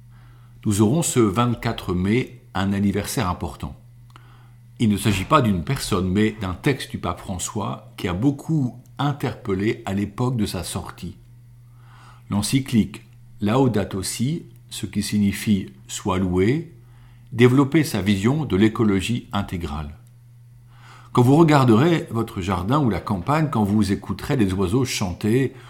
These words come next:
ou votre chat miauler, rendez grâce pour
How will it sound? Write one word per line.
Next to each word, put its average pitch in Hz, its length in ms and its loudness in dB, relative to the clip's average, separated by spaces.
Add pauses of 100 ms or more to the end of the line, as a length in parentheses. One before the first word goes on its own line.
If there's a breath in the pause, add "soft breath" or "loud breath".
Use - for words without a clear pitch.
(280 loud breath)
ou 98 60 -4
votre 87 340 -4
chat 82 480 -2
miauler, 92 760 0 (1040 loud breath)
rendez 131 380 6
grâce 101 420 0 (140)
pour 151 440 0